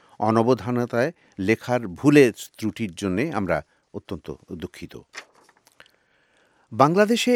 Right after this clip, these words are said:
মোবাইল ফোনে লটারি পাওয়ার প্রলোভন দেখিয়ে টাকা আত্মসাতের ঘটনা ঘটেছে। এ সম্পর্কে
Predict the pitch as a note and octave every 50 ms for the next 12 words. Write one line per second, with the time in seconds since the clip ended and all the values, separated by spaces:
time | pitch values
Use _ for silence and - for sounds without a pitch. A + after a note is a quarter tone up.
0 | A3 - A#2 B2 C#3 E3 E3 G3 G#3 A#3+ B3+ B3 A3+ - - G#3 G3 G3 G#3 G3+
1 | - - F#2+ G2 A2 A#2 C3 - D#3+ D3+ D#3 D3 _ A#2+ G#2+ G#2+ G#2+ G2 G2+ _
2 | - G2+ F#2+ G2+ A#2 A#2+ F#2 A2 A#2+ A2 G2 A#2+ A#2+ - - F2+ A2 F3+ _ _
3 | _ _ _ _ _ G#2+ G2+ G#2 _ C3 A#2 - - G#2+ _ _ - A#2 G#2+ -
4 | - - - F2 - E2 E2 C#2 B1+ F#2 F#2 F#2 - C2+ C#2 C#2+ - - D#2+ -
5 | D2 C2 - - B2+ F3 _ _ _ _ - - _ A2 A2 - C3 A#2 C#3 C#3+
6 | B2 C#3+